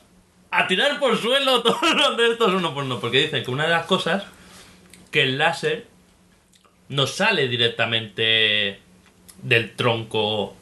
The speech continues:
<laughs> del tronco del pene, o sea, no, del tronco de, del,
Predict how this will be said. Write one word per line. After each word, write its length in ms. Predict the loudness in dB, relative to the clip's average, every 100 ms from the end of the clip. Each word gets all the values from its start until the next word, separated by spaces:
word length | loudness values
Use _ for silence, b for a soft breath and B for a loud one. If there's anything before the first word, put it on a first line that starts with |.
| -20 -20 _ _
<laughs> 440 | -20 -18 -16 -12
del 280 | -8 -8 -6
tronco 460 | -4 -6 -6 -6 -4
del 220 | -4 -4
pene, 280 | -4 -4 -8
o 40 |
sea, 140 | -10
no, 220 | -8 -8 -4
del 320 | -4 -4 -4
tronco 720 | -2 -2 -2 0 2 2 0
de, 360 | 0 -2 -4 -2
del, 320 | -4 -4